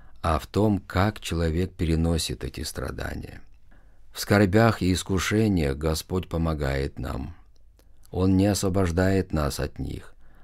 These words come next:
а подает силу легко переносить, даже не замечать их. Цель попущения Господом преткновений заключается в приобретении человеком смирения и отвержении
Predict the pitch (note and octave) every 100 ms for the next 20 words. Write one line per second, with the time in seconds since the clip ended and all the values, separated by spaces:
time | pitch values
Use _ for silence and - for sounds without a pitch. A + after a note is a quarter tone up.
0 | - - E2+ D#2+ E2 E2+ E2 F#2+ G2 -
1 | - - G2 F#2 F2+ - - E2 D#2+ -
2 | F#2+ - F2 F2+ E2 E2 - E2+ C#2+ -
3 | - - - - - - F#2+ F#2 E2+ F2
4 | F2+ F#2 F#2 D#2+ F2 C#2 - B1+ - -
5 | - - - - - - - - - -
6 | - - - - G#2 G#2 F2+ F2 F#2 E2+
7 | - F#2+ F2+ E2 D#2+ D2+ F2+ - D#2+ D2+
8 | D#2+ D2+ - - - F2 D#2 E2+ E2 E2
9 | A2 F2+ C#2 B1 D2+ D#2 D2 E2 F2 E2
10 | - D#2 D#2+ - - - - F2 E2 E2
11 | E2+ D#2+ - G#2 G2 E2+ - D#2 D2+ E2
12 | E2 D2+ C#2 - D2 C#2+ D#2 G2 G2+ F#2+
13 | F#2 - - - - - G2 - E2 D2+
14 | D2+ C#2+ D#2+ F2+ F2+ E2 D#2